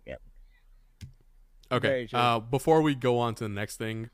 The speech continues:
Speaker 2: we wanna take a commercial break, but when we get back, I'm gonna talk about the one gripe I had with the movie.
Speaker 3: All right, sure, we'll do that. Uh, we'll be back right after these messages. And we're back, guys, and Jazz has a lot to complain about. So, Jazz
Speaker 2: A lot. <laughs>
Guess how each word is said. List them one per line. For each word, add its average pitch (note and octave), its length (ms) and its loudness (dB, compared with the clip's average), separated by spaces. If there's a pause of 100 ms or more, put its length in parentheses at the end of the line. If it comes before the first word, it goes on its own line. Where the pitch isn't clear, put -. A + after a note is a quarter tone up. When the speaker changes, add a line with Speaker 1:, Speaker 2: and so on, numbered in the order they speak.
(300)
Speaker 2:
we B2+ 60 -4
wanna C3+ 160 2
take B2+ 240 -6
a - 60 -18
commercial A2+ 360 -8
break, G2+ 160 -10
but G#2 100 -10
when G#2+ 100 -6
we A2+ 60 -8
get A2+ 160 -6
back, G#2 420 -6 (320)
I'm B2+ 100 0
gonna D3 100 0
talk C3 180 -2
about A#2+ 200 -4
the A2+ 80 -2
one A2+ 320 0
gripe G#2 300 -6
I G2+ 60 -4
had F#2+ 140 -4
with F#2 120 -12
the F#2+ 60 -12
movie. G2 320 -14 (540)
Speaker 3:
All G#3 100 2
right, G3+ 220 2
sure, D#3+ 320 4
we'll A2+ 140 -2
do B2+ 140 2
that. G#2+ 260 -6 (340)
Uh, C#3 560 0
we'll C#3+ 120 -2
be D3+ 100 2
back D#3 380 -2
right B2+ 200 0
after C3+ 280 -4
these D3 240 -6
messages. G#2 440 -8 (3750)
And G3+ 640 4
we're G3 120 8
back, D#3+ 340 4
guys, B2+ 360 4
and C#3 160 -4
Jazz F3+ 300 6
has F3 140 4
a C3+ 40 4
lot C#3 280 0
to E3+ 60 -14
complain D#3 340 2
about. A2+ 400 -4
So, A2 320 -4
Jazz D3 520 4
Speaker 2:
A G#2+ 60 0
lot. A2 460 4
<laughs> E3 200 0